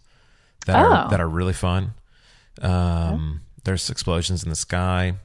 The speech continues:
Speaker 1: Uh,
Speaker 2: Nice.
Speaker 1: the hip hop group Beautiful Eulogy, they have
Speaker 2: Mm-hmm.
Speaker 1: instrumental versions of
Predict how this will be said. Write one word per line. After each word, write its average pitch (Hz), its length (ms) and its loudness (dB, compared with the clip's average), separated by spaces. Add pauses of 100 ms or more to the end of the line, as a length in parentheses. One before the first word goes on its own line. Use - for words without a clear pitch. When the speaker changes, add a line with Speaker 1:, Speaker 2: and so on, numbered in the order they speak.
(140)
Speaker 1:
Uh, 85 400 0
Speaker 2:
Nice. 180 140 0 (400)
Speaker 1:
the 98 160 2
hip 110 160 4
hop - 560 2
group 107 340 2
Beautiful 104 320 0
Eulogy, 107 460 0 (140)
they 92 100 0
have 87 320 0
Speaker 2:
Mm-hmm. 226 120 4
Speaker 1:
instrumental 95 460 0
versions 95 380 2
of 80 100 -2